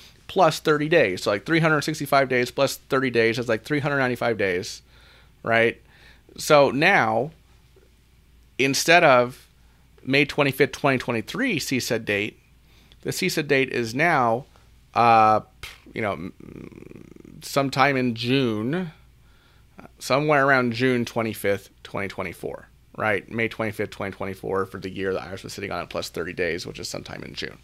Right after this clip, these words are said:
Okay, so, so you, you kinda see how this works? And this is how the C said dates can get wonky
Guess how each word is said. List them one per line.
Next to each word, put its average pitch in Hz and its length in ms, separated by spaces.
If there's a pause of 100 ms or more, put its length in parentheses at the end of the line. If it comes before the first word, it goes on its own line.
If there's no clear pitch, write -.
(840)
Okay, 80 260
so, - 160 (120)
so 101 340
you, - 100 (140)
you - 100 (160)
kinda 147 240
see - 120
how 131 80
this 131 160
works? 139 280 (380)
And 156 160
this 190 140
is 202 100
how 185 80
the 160 100
C 170 180
said 156 120
dates 143 200
can 131 120
get 117 80
wonky 120 500